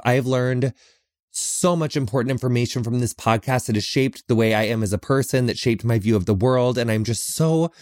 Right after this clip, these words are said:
grateful that you continue to be on this ride with us. We wouldn't be here without you. So thank you for supporting us. Thank you for supporting our work. We love you so much. And thank you so much for submitting these brilliant questions.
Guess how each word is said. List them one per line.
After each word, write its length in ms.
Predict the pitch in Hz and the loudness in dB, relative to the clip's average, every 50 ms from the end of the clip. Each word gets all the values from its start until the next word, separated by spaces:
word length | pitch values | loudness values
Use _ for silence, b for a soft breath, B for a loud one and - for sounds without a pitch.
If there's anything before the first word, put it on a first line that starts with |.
| B B B B B _ | B B B B B _
grateful 340 | - 143 135 135 - 147 139 | 2 4 4 4 2 0 0
that 160 | 123 131 - | 0 0 0
you 100 | 127 123 | 0 0
continue 500 | - 135 120 117 - - 131 131 131 139 | 0 0 0 0 -2 -2 -2 0 0 0
to 140 | 123 - 131 | -2 -2 -2
be 240 | 104 120 120 123 127 | 0 2 2 2 2
on 160 | 110 120 113 | 2 0 0
this 220 | 110 101 - - | 0 -2 -2 0
ride 240 | 110 104 98 107 113 | 0 2 2 2 2
with 160 | 120 135 - | 0 -2 0
us. 360 | 143 139 143 143 135 - - - b b b b b b - | 0 0 0 0 -2 -6 -12 -14 b b b b b b 2
We 100 | 135 135 | 4 4
wouldn't 220 | 139 139 127 120 107 | 4 4 2 2 2
be 80 | 131 | 2
here 160 | 127 123 147 | 2 2 2
without 340 | 135 131 113 117 101 104 117 | 2 2 2 0 0 0 0
you. 160 | 139 131 135 | 2 2 0
So 420 | 131 - - 113 104 101 95 90 - _ _ - | 0 2 2 2 2 2 0 -2 -6 _ _ 0
thank 180 | 139 143 127 | 0 2 2
you 80 | 139 143 | 0 0
for 120 | - 151 | 0 0
supporting 460 | - 135 117 - 135 127 127 120 120 | -2 -2 -2 0 0 2 2 2 0
us. 180 | 117 117 113 - | 0 -2 -2 -4
Thank 220 | - - 135 113 | 0 0 0 0
you 100 | 127 139 | 0 -2
for 120 | 110 143 131 | -2 -2 -2
supporting 420 | 110 123 110 120 131 123 127 120 | -2 -2 0 2 2 2 2 0
our 100 | 117 113 | 0 0
work. 320 | 107 104 104 101 98 _ _ b b b b b b | 2 2 2 2 0 _ _ b b b b b b
We 140 | 123 127 | 2 4
love 180 | 127 131 120 113 | 4 4 2 2
you 120 | 110 113 | 2 0
so 460 | 107 - - - - - - 156 151 151 | 0 -2 -4 -6 -6 -2 0 0 2 2
much. 420 | 139 123 113 113 - - - - B B B B B - | 2 2 2 0 0 -4 -10 -12 B B B B B 2
And 180 | 139 139 127 | 4 4 4
thank 160 | 147 151 131 | 4 2 2
you 80 | 139 151 | 2 -2
so 240 | - - - 170 156 | -2 0 0 0 2
much 200 | 156 160 160 - | 2 0 0 0
for 120 | - 147 | -2 -2
submitting 400 | - - 143 127 123 120 123 123 | 0 0 0 0 2 2 2 2
these 240 | 123 127 127 110 - - - | 2 2 2 0 0 -4 -6
brilliant 760 | 110 - - 117 110 101 110 151 208 226 220 190 160 131 | -6 -2 2 2 2 4 4 4 4 4 4 2 0 -2
questions. 760 | - - 120 107 - - - 117 104 101 101 107 107 - - | -2 0 0 0 0 0 2 2 2 4 2 2 0 -4 -6